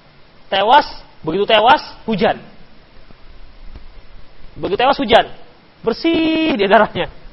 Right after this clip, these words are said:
Lantas bagaimana? Apakah nanti di hari kiamat nggak keluar bau wangi? Karena darahnya nggak ada?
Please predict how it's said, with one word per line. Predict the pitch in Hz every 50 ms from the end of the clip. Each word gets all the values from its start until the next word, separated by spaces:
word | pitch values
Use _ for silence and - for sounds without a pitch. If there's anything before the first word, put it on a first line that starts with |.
| - - - - - - - - - - - - - - - - - - - - - - - -
Lantas | 170 180 226 277 247
bagaimana? | 262 269 277 285 330 311 294 285 285 - - - - - - -
Apakah | 208 190 214 226 - 226
nanti | 233 233 233 240 240
di | 247
hari | 233 240 240 233
kiamat | - 247 240 233 233 247 240 - -
nggak | 214 226 - - -
keluar | 226 233 220
bau | 214 220 220
wangi? | 220 233 233 247 302 349 349 - - - - - - - - - - - - - - - - - - - - - - - - - - - - - - - - - - - - -
Karena | 180 190 214 208
darahnya | 208 202 214 208 208 220 220
nggak | 214 208 202 196 196
ada? | 196 233